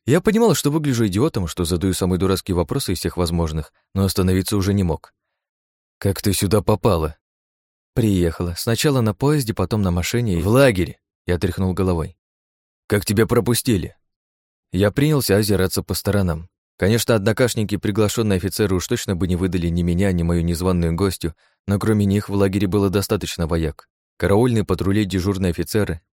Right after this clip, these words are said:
После атаки панцира господ юнкеров стерегли надежнее, чем имперскую казну.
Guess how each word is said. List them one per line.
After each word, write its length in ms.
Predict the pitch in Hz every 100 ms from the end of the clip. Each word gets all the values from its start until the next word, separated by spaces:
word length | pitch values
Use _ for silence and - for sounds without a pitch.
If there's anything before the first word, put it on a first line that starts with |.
| _
После 280 | 101 101 104
атаки 300 | 101 127 104
панцира 420 | 101 113 104 92
господ 380 | 85 98 - 98
юнкеров 600 | 92 90 - 98 104 - _
стерегли 480 | - 104 107 110 123
надежнее, 480 | 98 90 101 92 87
чем 240 | 95 92
имперскую 440 | 80 92 85 90
казну. 420 | - 98 78 76